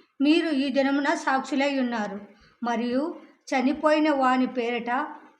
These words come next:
అతని స్వాస్థ్యమును స్థిరపరచునట్లును, చనిపోయిన వాని పేరు అతని సహోదరులో నుండి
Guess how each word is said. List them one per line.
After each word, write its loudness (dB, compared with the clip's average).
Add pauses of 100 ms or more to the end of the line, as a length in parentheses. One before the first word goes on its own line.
అతని 0
స్వాస్థ్యమును -2
స్థిరపరచునట్లును, -6 (440)
చనిపోయిన 2
వాని 2
పేరు 0 (360)
అతని 0
సహోదరులో 0
నుండి 0